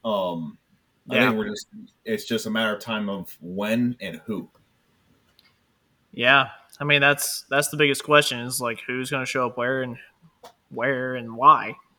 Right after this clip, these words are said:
Speaker 1: Mm-hmm. So.
Speaker 2: Charles,
Speaker 1: Well
Speaker 2: what have you got going on for your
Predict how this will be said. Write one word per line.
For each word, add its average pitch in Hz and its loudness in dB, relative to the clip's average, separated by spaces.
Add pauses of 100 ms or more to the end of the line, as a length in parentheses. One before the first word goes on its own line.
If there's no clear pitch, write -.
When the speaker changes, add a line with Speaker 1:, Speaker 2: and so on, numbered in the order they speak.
(800)
Speaker 1:
Mm-hmm. 113 2 (1500)
So. 82 -4 (1000)
Speaker 2:
Charles, 185 6
Speaker 1:
Well - -
Speaker 2:
what 185 4
have 202 -4
you 196 -4
got 175 0
going 165 2
on 165 2
for 165 -8
your 160 0